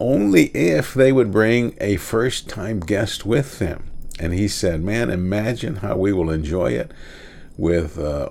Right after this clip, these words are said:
all of the crunching that we will do by those of you who faithfully bring first-time visitors to our church." And, uh,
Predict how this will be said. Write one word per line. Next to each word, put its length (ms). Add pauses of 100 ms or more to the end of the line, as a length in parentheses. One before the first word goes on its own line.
all 540
of 220
the 100
crunching 720
that 140
we 160
will 160
do 400 (580)
by 180
those 360
of 160
you 340
who 220
faithfully 680
bring 300
first-time 580
visitors 640 (540)
to 320
our 320
church." 560 (1120)
And, 420
uh, 280